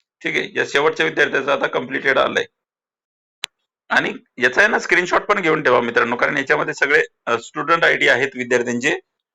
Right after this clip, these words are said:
कधी पण तुम्हाला ते उपयोगी पडू शकतात. झालं, आता मला असं आपण समजूया की इथे हे सगळ्या विद्यार्थ्यांचे झाले, मला पुढचा विषय घ्यायचा आहे. तर परत इथे चार डब्यावर जायचं, होम मेनूला जायचं,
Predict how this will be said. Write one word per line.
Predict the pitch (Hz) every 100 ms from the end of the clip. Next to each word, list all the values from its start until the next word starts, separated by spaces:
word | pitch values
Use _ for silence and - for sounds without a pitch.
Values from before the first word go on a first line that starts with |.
| _ _ _ _
कधी | 139 143
पण | 151 147
तुम्हाला | 127 123 127
ते | 165
उपयोगी | 139 113 113
पडू | 123 120 127
शकतात. | - - - - _ 104
झालं, | 135 185 175 -
आता | 135 135
मला | 156 147 151 185 - _ _ _ _ _ -
असं | - 170
आपण | 190 180
समजूया | 180 175 185
की | 180
इथे | 175 175
हे | 175
सगळ्या | 170 160 165
विद्यार्थ्यांचे | 160 139 135 143 147
झाले, | 123 117 - - _ _ _ _
मला | 143 170
पुढचा | 180 190 190
विषय | 180 160 139
घ्यायचा | 113 104 110 98
आहे. | 90 - _ _ _ _ _
तर | -
परत | - 175 185
इथे | 175 185
चार | 185 156
डब्यावर | 151 151 147 147
जायचं, | 143 135 156 151
होम | 135 127
मेनूला | 131 135 135 131
जायचं, | 127 127 139